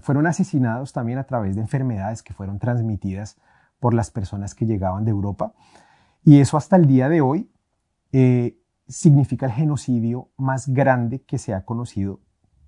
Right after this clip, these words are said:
que se ha llevado a cabo en la historia de la humanidad y sobre todo el más grande genocidio que en la actualidad todavía se encuentra en toda impunidad y del que no se habla. Cuando se quiere hablar de eso, cuando uno le habla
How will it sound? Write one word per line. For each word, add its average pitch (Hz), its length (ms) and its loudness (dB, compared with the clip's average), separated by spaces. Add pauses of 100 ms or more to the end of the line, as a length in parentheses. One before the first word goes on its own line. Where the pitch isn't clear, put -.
(320)
que 123 120 0
se - 100 -4
ha 101 60 -2
llevado 131 360 6
a 110 80 -10
cabo 101 220 -8
en 101 60 -12
la 98 60 -12
historia 110 380 -8
de 117 60 -8
la 123 60 -4
humanidad 120 460 -6 (300)
y 143 100 4
sobre 127 340 0
todo 139 240 -2
el 170 80 2
más 139 200 0
grande 147 400 -2
genocidio 143 680 0
que 175 100 -6
en 170 100 0
la 147 60 2
actualidad 117 840 0 (180)
todavía 131 380 0
se 160 120 -10
encuentra 113 420 -8
en 131 100 -4
toda 147 180 -6
impunidad 156 600 -4 (280)
y 143 140 6
del 127 180 4
que 127 160 -4
no 135 220 0
se 214 180 -6
habla. 262 340 0 (440)
Cuando 120 240 0
se 120 160 -4
quiere 147 220 0
hablar 170 280 4
de 165 200 2
eso, - 280 -4 (160)
cuando 110 260 -4
uno 113 160 -4
le 151 240 4
habla 147 520 4